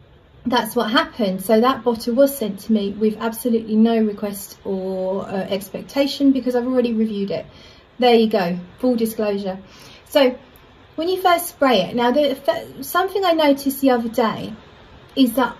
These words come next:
I feel like there's something a little bit like galbanum in here, which is one of my least favourite notes, funnily enough. But it's not something I'd ever noticed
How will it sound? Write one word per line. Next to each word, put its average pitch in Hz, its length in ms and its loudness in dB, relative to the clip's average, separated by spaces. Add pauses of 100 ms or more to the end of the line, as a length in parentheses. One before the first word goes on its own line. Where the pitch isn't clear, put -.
(120)
I 262 140 0
feel 381 500 2
like 208 320 0
there's 220 200 0
something 285 380 0
a 320 40 0
little 240 180 2
bit 196 140 -10
like 185 260 -10
galbanum 247 600 -2
in 180 120 -6
here, 190 260 -6
which - 400 -4 (220)
is 240 420 0
one 254 180 0
of 240 80 0
my 226 140 4
least 269 380 0
favourite 226 480 2
notes, 277 400 2
funnily 196 380 -2
enough. 208 260 -2 (1120)
But 220 560 2 (840)
it's 233 220 -2
not 277 380 8
something 269 280 4
I'd 254 140 0 (160)
ever 311 260 0
noticed 277 840 2